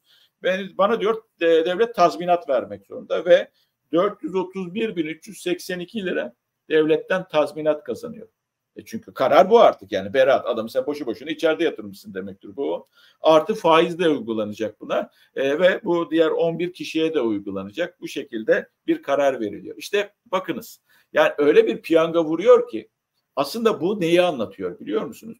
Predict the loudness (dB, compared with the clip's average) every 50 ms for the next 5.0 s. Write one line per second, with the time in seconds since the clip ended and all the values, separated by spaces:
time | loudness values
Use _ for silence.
0 | _ _ -10 -10 -8 -4 -2 0 0 0 -2 -8 -10 -12 _ _ _ _ _ -10
1 | -10 -10 -10 -6 -6 -4 -4 -6 -8 -12 -12 -8 -6 -6 -6 -6 -8 -6 -2 0
2 | 0 0 0 -2 -4 -8 -12 -14 -16 -18 -14 -10 -10 -8 -8 -8 -10 -10 -12 -14
3 | -14 -16 -16 -16 -18 -20 _ -20 -20 _ _ _ _ _ _ _ _ -10 -10 -6
4 | -4 -4 -4 -4 -2 0 2 2 2 4 4 6 6 6 4 0 -6 -8 -10